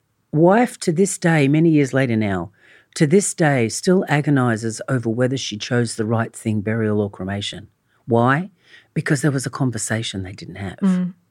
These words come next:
Speaker 1: right? So getting back, um, to that as well, that around when you've got a person who says, "I don't care,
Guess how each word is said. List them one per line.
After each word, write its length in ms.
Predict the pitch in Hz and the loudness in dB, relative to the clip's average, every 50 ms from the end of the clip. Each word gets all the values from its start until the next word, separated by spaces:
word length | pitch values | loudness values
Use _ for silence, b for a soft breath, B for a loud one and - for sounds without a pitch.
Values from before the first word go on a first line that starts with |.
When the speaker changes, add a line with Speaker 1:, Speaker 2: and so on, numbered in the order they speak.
| _ _ | _ _
Speaker 1:
right? 200 | 104 110 131 147 - _ _ B B B B B B B B B B B B B B | -8 -6 -6 -6 -10 _ _ B B B B B B B B B B B B B B
So 460 | - - - 208 185 185 180 190 185 - 170 | -12 0 4 6 6 8 6 6 4 2 2
getting 300 | 151 202 208 226 240 220 | 4 6 6 8 6 6
back, 300 | 180 175 165 156 - - - | 6 4 2 2 -2 -6 -2
um, 340 | 147 143 143 135 135 131 - - - | 0 2 4 4 4 2 0 -4 -4
to 140 | - 156 | -4 -2
that 180 | 139 151 143 127 | 2 2 2 2
as 160 | 123 113 - - | 0 -4 -4 0
well, 300 | 127 127 120 113 107 104 | 2 2 2 2 2 0
that 240 | - 139 135 131 - _ | 0 -2 -2 -2 -4 _
around 600 | - 139 135 151 160 180 190 208 220 233 233 214 - - _ _ _ _ _ _ _ _ _ _ _ _ - _ _ _ _ _ _ _ _ _ _ _ _ _ _ _ _ | 0 2 4 4 4 4 4 4 4 4 2 0 -2 -8 _ _ _ _ _ _ _ _ _ _ _ _ -20 _ _ _ _ _ _ _ _ _ _ _ _ _ _ _ _
when 200 | - 151 175 202 | 4 6 8 8
you've 120 | 214 214 180 | 6 6 6
got 140 | 190 170 | 4 2
a 60 | 160 165 | 2 0
person 420 | - - 147 139 131 - - 131 | -2 0 0 0 0 0 -2 -2
who 120 | 120 127 | -2 -2
says, 540 | 120 - - - 131 123 123 120 113 - - - _ - | -2 -2 0 2 4 4 4 2 0 -4 -10 -10 _ 2
"I 100 | 175 233 | 2 4
don't 180 | 214 - - | 4 2 0
care, 220 | - 123 127 214 | -2 -2 -4 -4